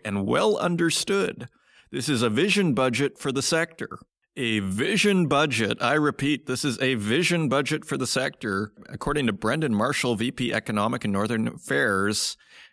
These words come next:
at the Mining Association of Canada. Wow, that's great news. Sounds like the message is getting out. This is great news. I mean, Canada, you know, Canada is the second biggest country in the world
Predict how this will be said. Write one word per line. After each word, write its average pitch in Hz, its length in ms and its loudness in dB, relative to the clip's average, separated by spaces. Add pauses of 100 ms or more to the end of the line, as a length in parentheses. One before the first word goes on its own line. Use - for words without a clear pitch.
(100)
at - 160 -12
the 104 80 -4
Mining 113 420 0
Association 104 640 -2
of - 100 -14
Canada. 151 520 -6
Wow, 95 460 -4 (200)
that's - 380 -6
great 165 400 -2
news. 185 600 0 (360)
Sounds 131 220 -8
like 127 120 -2
the 127 80 -2
message 120 440 0
is 107 140 0
getting 127 280 0
out. 170 500 0 (100)
This 165 240 -2
is 123 100 0
great 139 300 0
news. 160 340 2
I 127 60 2
mean, 120 240 0
Canada, 131 720 0 (440)
you 139 140 -2
know, 101 480 0 (440)
Canada 131 540 0
is 104 420 -2
the - 100 -6
second 156 420 0
biggest 98 300 0
country 95 320 -2
in 92 80 -2
the 92 80 -4
world - 460 -8